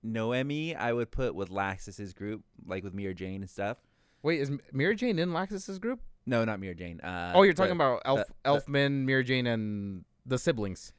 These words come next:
Speaker 1: No, I was talking, who's the chick that falls in love with Elfman? That's the chick I was talking about.
Speaker 2: Oh, Evergreen.
Speaker 1: Yeah, Evergreen, like,
Speaker 2: Yeah.
Speaker 1: with that little crew.
Speaker 2: Okay, yeah.
Speaker 1: I
Speaker 2: So
Speaker 1: put them
Speaker 2: the,
Speaker 1: over
Speaker 2: the
Speaker 1: there.
Speaker 2: Thunder Legion.
Speaker 1: Yeah, with Thunder Legion.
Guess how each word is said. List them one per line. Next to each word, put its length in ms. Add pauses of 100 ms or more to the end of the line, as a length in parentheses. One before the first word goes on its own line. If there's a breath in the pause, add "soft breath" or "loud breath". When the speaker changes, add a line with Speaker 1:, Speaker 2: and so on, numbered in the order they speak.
Speaker 1:
No, 540
I 140
was 140
talking, 260
who's 200
the 120
chick 340
that 220
falls 240
in 80
love 120
with 100
Elfman? 360
That's 180
the 60
chick 160
I 120
was 80
talking 260
about. 180
Speaker 2:
Oh, 140
Evergreen. 520
Speaker 1:
Yeah, 180
Evergreen, 400
like, 160
Speaker 2:
Yeah. 60
Speaker 1:
with 100
that 180
little 160
crew. 340
Speaker 2:
Okay, 280
yeah. 140
Speaker 1:
I 20
Speaker 2:
So 260
Speaker 1:
put 80
them 60
Speaker 2:
the, 80
Speaker 1:
over 120
Speaker 2:
the 60
Speaker 1:
there. 100
Speaker 2:
Thunder 240
Legion. 400
Speaker 1:
Yeah, 300
with 160
Thunder 220
Legion. 420